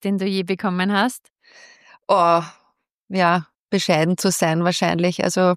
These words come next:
Speaker 2: bloß nicht irgendwie in die Sichtbarkeit zu gehen, sondern immer schön bescheiden zu sein und, ja, und immer so für die anderen, also es immer allen anderen recht zu machen auch eher, ja. Also das,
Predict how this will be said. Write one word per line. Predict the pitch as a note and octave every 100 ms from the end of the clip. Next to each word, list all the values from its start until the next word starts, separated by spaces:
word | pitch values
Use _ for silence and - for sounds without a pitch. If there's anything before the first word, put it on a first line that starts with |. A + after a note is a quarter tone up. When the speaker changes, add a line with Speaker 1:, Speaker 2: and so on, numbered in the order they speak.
| -
Speaker 2:
bloß | F3+ G3 -
nicht | G3+ -
irgendwie | G3 F#3+ G3 - F#3+
in | F#3+
die | F#3+
Sichtbarkeit | - G#3+ - F#3+ - F3+ -
zu | F#3+
gehen, | - F#3 F3+ F3+ F#3 - - -
sondern | - F3+ F3 F3+ F3+
immer | G3 F#3+
schön | F#3 G3 F3+ F3+ F#3 _
bescheiden | - - E3+ E3+ F#3
zu | -
sein | F#3 F#3 F3 F3 F3+
und, | - F3+ E3+ - -
ja, | E3+ D#3+ E3 - - - -
und | G#3
immer | G3+ A3+ A3+ A3 A3
so | G#3 G#3 G3+ G3+
für | - - A#3+
die | A3+
anderen, | - E3+ G#3 G#3+ G#3
also | F#3+ G3 G#3 - - -
es | G#3+ -
immer | G#3 B3+ A3
allen | G3 G3+
anderen | D3+ G3 G3 F3+
recht | F3 E3+ -
zu | - F3+
machen | E3+ - -
auch | - E3+
eher, | - F3 E3+
ja. | F3+ F#3+
Also | F#3 F#3+
das, | G3 -